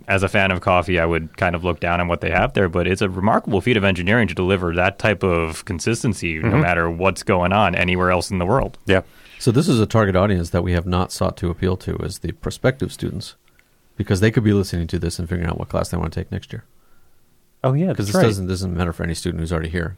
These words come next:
Speaker 2: That's true.
Speaker 3: They're already in their
Speaker 2: Well,
Speaker 3: F Y S.
Speaker 2: so, yeah, yeah, this is for the high school students that are listening.
Speaker 3: <laughs> Right.
Speaker 2: Yeah.
Speaker 1: Like, I'll be honest, I have no idea how first year seminars are actually proposed. So,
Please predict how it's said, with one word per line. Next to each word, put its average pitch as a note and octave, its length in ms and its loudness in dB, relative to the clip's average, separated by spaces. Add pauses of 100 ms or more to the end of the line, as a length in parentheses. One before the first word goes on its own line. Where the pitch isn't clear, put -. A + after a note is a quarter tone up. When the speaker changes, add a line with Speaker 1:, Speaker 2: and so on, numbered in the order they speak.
(200)
Speaker 2:
That's A2 140 -2
true. G2+ 280 0
Speaker 3:
They're G2 100 0
already F2 180 0
in F2+ 120 -2
their E2 100 -4 (120)
Speaker 2:
Well, B2 100 4
Speaker 3:
F - 40 0
Y - 20 -8
S. - 40 -4
Speaker 2:
so, C3 60 4
yeah, G2+ 300 2 (100)
yeah, F#2+ 160 4
this G2 180 -4
is G#2 80 -4
for - 140 -2
the F2 80 -4
high G2 120 2
school F2+ 200 -6
students D#2+ 280 -6
that F2 60 -2
are E2+ 60 -2
listening. F2+ 300 -6 (220)
Speaker 3:
<laughs> F#2+ 80 4 (280)
Right. F#2+ 260 0 (140)
Speaker 2:
Yeah. F#2 100 -2
Speaker 1:
Like, F#2+ 120 -2 (200)
I'll F#3+ 140 4
be C3 100 4
honest, B2+ 200 4
I - 20 4
have C3 100 4
no A#2 120 6
idea G#2 180 4
how F#2+ 100 4
first F#2 220 2
year F#2+ 100 0
seminars F#2 360 2
are F#2+ 40 2
actually F2 220 0
proposed. F#2 460 -2
So, E2 240 0